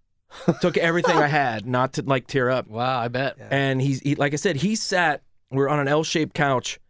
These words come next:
Speaker 1: and I had positioned myself kind of beside him there. And there was a time, he's talking about George. This is right around the time George passed away.
Speaker 2: Mm.
Speaker 1: And I remember our knees kind of bumped.
Speaker 3: You
Speaker 2: Yeah.
Speaker 3: played kneesy?
Speaker 1: So he, he,
Speaker 2: <laughs>
Speaker 1: our knees actually grazed each other.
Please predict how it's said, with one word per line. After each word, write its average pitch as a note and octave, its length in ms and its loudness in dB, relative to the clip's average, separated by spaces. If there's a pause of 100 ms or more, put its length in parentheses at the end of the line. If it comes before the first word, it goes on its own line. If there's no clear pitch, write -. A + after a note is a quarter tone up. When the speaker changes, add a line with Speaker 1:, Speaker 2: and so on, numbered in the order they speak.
(460)
Speaker 1:
and B2 240 -2
I C3 80 2
had B2+ 100 -2
positioned C#3 360 0
myself B2 300 0
kind C#3 180 0
of C3 60 0
beside C3 380 0
him C3 80 0
there. A#2 240 0 (200)
And C3 120 -4
there D3+ 60 2
was D3 120 -2
a C3+ 60 -2
time, C3+ 540 0 (120)
he's - 160 -6
talking D#3+ 280 0
about A#2+ 200 -4
George. C3 480 0 (380)
This D3 100 -4
is C#3+ 140 -4
right C#3+ 160 2
around C3+ 160 2
the B2 80 -4
time B2+ 240 -2
George B2 260 0
passed B2 320 -2
away. A2+ 460 -4
Speaker 2:
Mm. B2+ 240 -12 (500)
Speaker 1:
And A2+ 400 -2
I - 40 0
remember C3 360 2
our A#2+ 160 2
knees B2+ 440 0
kind A#2+ 260 -2
of A2 140 -2 (680)
bumped. B2 560 -2 (140)
Speaker 3:
You C#3 120 -2
Speaker 2:
Yeah. B2+ 140 -2
Speaker 3:
played B2+ 420 -4
kneesy? D3 720 -2
Speaker 1:
So C3+ 460 2 (100)
he, C3+ 140 4
he, - 160 0
Speaker 2:
<laughs> - 100 -4
Speaker 1:
our D#3 140 4
knees E3+ 640 2
actually D3+ 340 2
grazed C3 480 0
each B2 140 -2
other. A2 380 0